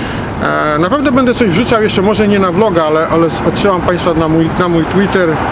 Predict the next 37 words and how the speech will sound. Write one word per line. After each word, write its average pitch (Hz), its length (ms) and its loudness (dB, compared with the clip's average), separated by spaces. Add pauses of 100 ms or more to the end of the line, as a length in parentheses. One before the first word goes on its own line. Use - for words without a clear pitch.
(920)
będę 175 240 2
wrzucał 160 280 0
bezpośrednio 156 520 0
już 151 140 0
coś 165 200 0
tam 139 220 0
z - 160 -2
Barclays 147 340 0
Center, 151 280 -2
także 123 300 -2 (680)
na 165 100 0
zakończenie 165 600 0 (280)
jak 139 140 0
zwykle 156 340 0
adresy 156 400 0
twitterowe 143 560 -2 (180)
i 143 160 2
facebookowe 147 600 -2
moje, 143 320 0
ale 147 160 -2
raczej 190 300 0
będę 165 260 2
wrzucał 160 320 0
na 151 100 0
Twitter 160 380 0
niż 143 140 0
na 143 100 0
Facebook, 143 400 -2
także 139 200 -2 (540)
jak - 80 -2
państwo 156 360 -2
chcą 151 200 -2
rzeczy 151 260 0
takie 143 300 0
z 139 60 -2
ostatniej 151 400 0
chwili, 165 400 0